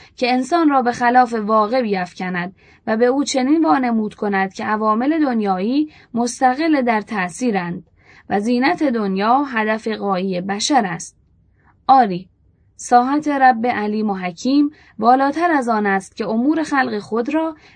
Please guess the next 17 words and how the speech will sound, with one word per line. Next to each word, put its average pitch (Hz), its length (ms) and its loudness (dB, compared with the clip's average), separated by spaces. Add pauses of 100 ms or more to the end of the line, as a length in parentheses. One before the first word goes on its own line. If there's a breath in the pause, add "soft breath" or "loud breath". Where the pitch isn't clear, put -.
به 220 140 0
گونه‌ای 294 480 0
اداره 254 360 2
کند 208 400 -2
که 214 140 -6
منتهی 240 500 -2
به 240 120 0
غایتی 220 580 -2
صالح 208 640 -2
و 208 140 0
شایسته 180 640 -4
نگردد. 220 640 -4 (960)
چگونه 220 520 -2
چنین 311 360 0
چیزی 202 340 -2
امکان 180 420 -4
دارد، 180 460 -8